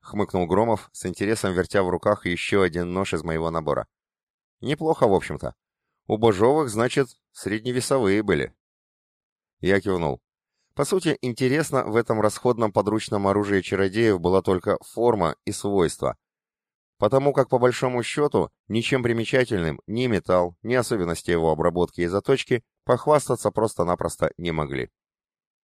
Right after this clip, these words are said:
Это не боевой и даже не универсальный нож, который можно было бы прихвастнуть, мол, булатный он у меня, вон какой рисунок на заточке, и вообще, таким-то знаменитым мастером сделан,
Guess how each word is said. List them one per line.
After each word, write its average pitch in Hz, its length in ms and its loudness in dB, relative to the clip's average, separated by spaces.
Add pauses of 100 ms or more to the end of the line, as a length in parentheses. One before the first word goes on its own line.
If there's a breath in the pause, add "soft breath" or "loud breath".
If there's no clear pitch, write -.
(500)
Это 104 240 2
не 107 120 0
боевой 104 400 6
и 101 40 4
даже 90 240 2
не 90 120 0
универсальный 90 640 0
нож, 98 320 -4 (220)
который 143 340 -2
можно 123 340 0
было 107 300 2
бы 101 120 2
прихвастнуть, 104 680 -4 (240)
мол, 95 320 0
булатный 104 600 2
он 82 160 0
у 80 40 -4
меня, 78 340 -4 (320)
вон 98 360 2
какой 120 320 0
рисунок 107 420 -2
на 92 120 0
заточке, 85 520 -2 (280)
и - 100 -2
вообще, 113 460 2 (280)
таким-то 113 540 0
знаменитым 104 540 0
мастером 92 500 0
сделан, 78 400 0